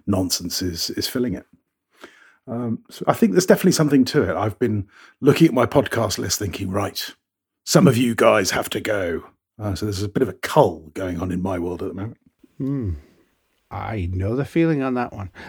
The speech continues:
Speaker 2: Um, if you are listening to this, please stay subscribed, continue to listen.
Speaker 1: <laughs> Yeah, don't cull us.
Speaker 2: Get rid of the other ones. <laughs>
Speaker 1: Exactly. I mean, how many people do you want,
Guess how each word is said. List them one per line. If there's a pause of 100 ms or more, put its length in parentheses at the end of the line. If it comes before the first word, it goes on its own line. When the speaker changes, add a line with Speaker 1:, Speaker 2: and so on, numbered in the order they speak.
Speaker 2:
Um,
if
you
are
listening
to
this,
please
stay
subscribed,
continue
to
listen. (100)
Speaker 1:
<laughs>
Yeah,
don't
cull
us. (320)
Speaker 2:
Get
rid
of
the
other
ones.
<laughs> (1700)
Speaker 1:
Exactly.
I
mean,
how
many
people
do
you
want,